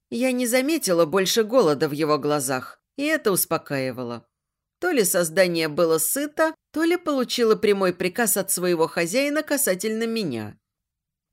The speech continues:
Я шагала и думала о том, как ушастому удалось найти стража и договориться о моей аудиенции с директором. А еще очень боялась того, что Йорк проснется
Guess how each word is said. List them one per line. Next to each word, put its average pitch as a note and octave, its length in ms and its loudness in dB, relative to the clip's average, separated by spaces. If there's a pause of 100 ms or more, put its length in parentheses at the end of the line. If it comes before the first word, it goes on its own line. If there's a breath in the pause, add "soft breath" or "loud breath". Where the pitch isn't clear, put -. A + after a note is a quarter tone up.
(140)
Я C#4+ 160 2
шагала C#4 540 2
и A3 80 4
думала F3+ 460 4
о D#3 60 2
том, D4 340 2 (160)
как - 340 -4
ушастому D3+ 800 -2 (180)
удалось C4 480 2
найти F3 380 -2
стража A3 680 -2 (160)
и B3 100 -6
договориться B3 720 0
о A#3+ 40 0
моей A#3+ 360 2
аудиенции A3+ 760 0
с A3+ 80 -4
директором. C3 800 -2 (460)
А G3 100 -6
еще G3+ 420 -2 (160)
очень A3 380 -4
боялась F3+ 500 2
того, A3 520 -4 (200)
что - 240 -8
Йорк B3 460 0
проснется D3 760 -4